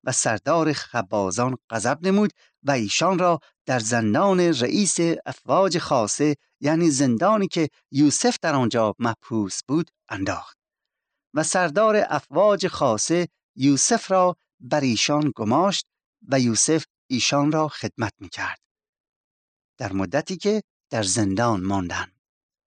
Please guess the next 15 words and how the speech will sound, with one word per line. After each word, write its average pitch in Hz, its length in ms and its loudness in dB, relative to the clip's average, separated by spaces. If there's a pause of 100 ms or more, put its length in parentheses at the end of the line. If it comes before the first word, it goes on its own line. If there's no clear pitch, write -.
(640)
و 143 120 -2
هر 220 140 2
دو 214 340 2 (600)
در 143 120 2
یک 190 260 -2
شب 180 260 0 (160)
خوابی 135 440 0
دیدند، 92 460 -6 (300)
هر 127 200 -4
کدام 175 360 0 (240)
خواب 151 380 0
خود 113 280 -4
را، - 260 -10 (640)
هر 120 180 -2
کدام 175 380 0